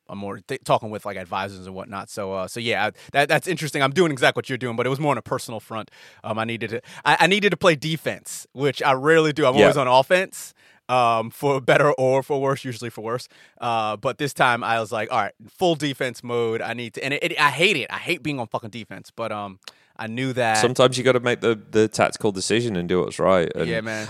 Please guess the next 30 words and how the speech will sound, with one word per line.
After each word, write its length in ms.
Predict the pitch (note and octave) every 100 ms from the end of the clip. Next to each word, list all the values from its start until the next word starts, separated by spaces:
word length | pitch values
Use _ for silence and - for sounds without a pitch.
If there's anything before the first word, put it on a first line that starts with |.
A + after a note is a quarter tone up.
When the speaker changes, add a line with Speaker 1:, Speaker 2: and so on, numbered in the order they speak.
| A2
Speaker 2:
and 180 | A#2 -
I, 260 | B2+ C3 A#2 _ -
part 240 | C#3 F3 E3+
of 60 |
me, 140 | E3 B2
part 260 | - A#2+
of 60 | F#2+
me 120 | G#2
when 120 | F#2
we 120 | F2
were 80 | E2
thinking 320 | D#2 F2 -
about, 340 | D#2 D#2+ D#2+ -
you 80 | E2
know, 220 | D#2 D2 -
doing 240 | D#2+ D#2
the, 180 | D#2 D2+ -
the 120 | D#2+
remote 340 | D#2 D#2+ D#2+
sprints 480 | - - D#2+ D#2+ -
and 100 | D#2+
the 60 | D#2
remote 300 | D#2+ D#2+ -
workshops 720 | E2 E2 - E2 D#2+ - -
and 100 | D#2
things 220 | E2 D#2+
like 180 | E2 -
that, 260 | E2 D#2+ -
it's 260 | G1+ -
like, 260 | D2 -